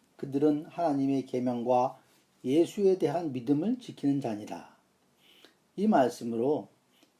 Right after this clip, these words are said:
인내의 달인 신약편 말씀을 전하도록 하겠습니다. 신약에 등장하는 인물을 중심으로 견인에 대한 묵상을 하도록 하겠습니다. 신약 성경에서는 당연히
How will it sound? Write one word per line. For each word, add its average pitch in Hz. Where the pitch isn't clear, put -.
인내의 139
달인 147
신약편 135
말씀을 120
전하도록 113
하겠습니다. -
신약에 240
등장하는 165
인물을 139
중심으로 151
견인에 135
대한 139
묵상을 123
하도록 151
하겠습니다. 123
신약 233
성경에서는 147
당연히 156